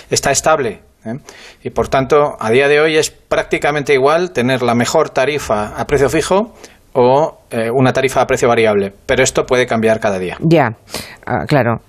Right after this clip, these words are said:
Speaker 2: sí, pero es bueno que lo sepamos, ¿no? Porque si en otros lugares le dicen lo contrario a los oyentes, que sepan que depende, o sea, no, no es que sea gallego Jorge Morales de la, de Labra, ¿eh? Eh, eh, ese depende.
Speaker 1: Ya me gustaría.
Speaker 2: Ya, te entiendo perfectamente, te entiendo que, que, que te,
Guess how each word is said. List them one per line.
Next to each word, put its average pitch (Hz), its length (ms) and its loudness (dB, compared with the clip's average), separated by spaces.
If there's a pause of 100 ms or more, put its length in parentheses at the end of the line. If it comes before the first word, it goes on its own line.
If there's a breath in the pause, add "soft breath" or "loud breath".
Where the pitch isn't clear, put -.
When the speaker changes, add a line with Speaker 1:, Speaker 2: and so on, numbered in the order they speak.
Speaker 2:
sí, 131 160 0
pero 143 140 4
es 131 80 2
bueno 135 220 2
que 139 80 0
lo 131 80 2
sepamos, 139 500 -2
¿no? 185 160 -2
Porque 123 520 2
si 123 180 -2
en 127 80 2
otros 135 260 2
lugares 139 420 0
le 123 140 -2
dicen 135 340 0
lo 135 80 2
contrario 131 360 2
a - 20 4
los 127 160 0
oyentes, 143 340 2
que 139 120 0
sepan 139 260 0
que 143 220 2 (320)
depende, 147 600 2
o 113 60 -4
sea, 120 140 0 (280 loud breath)
no, 151 80 2
no 160 120 4
es 143 60 -2
que 185 100 2
sea 196 120 2
gallego 170 360 4
Jorge 165 260 0
Morales 156 340 2
de 156 80 2
la, 160 160 4
de 160 160 0
Labra, 143 400 0
¿eh? 175 120 -2 (260 loud breath)
Eh, 170 80 2
eh, 175 360 4
ese 175 160 2
depende. 202 540 2
Speaker 1:
Ya 151 140 0
me 185 80 0
gustaría. 143 480 0 (140)
Speaker 2:
Ya, 180 320 0 (440)
te 214 80 0
entiendo 226 380 2
perfectamente, 131 720 -4 (280 loud breath)
te 151 80 0
entiendo 165 240 4 (120)
que, 127 120 -10
que, 143 340 -2
que 147 100 -2
te, 147 140 2